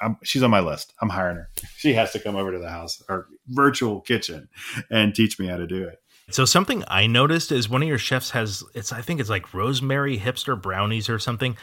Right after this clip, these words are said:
Speaker 2: That looks like the sort of thing you'd only see at a gourmet restaurant. And,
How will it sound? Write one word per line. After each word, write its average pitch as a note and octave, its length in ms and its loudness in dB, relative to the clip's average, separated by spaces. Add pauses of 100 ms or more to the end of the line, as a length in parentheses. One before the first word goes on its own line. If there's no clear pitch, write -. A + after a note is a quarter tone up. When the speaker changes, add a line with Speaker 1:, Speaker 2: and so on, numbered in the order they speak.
(220)
Speaker 2:
That G3+ 240 6
looks B3 220 0
like G#3+ 140 2
the C#3+ 100 0
sort C#3+ 260 2
of C3+ 80 0
thing B2 260 2
you'd G#2 240 0
only A#2+ 300 -2
see A2 220 -2
at G2 80 0
a F#2 40 -2
gourmet F2+ 420 0
restaurant. F2+ 560 -2
And, F#2 140 -10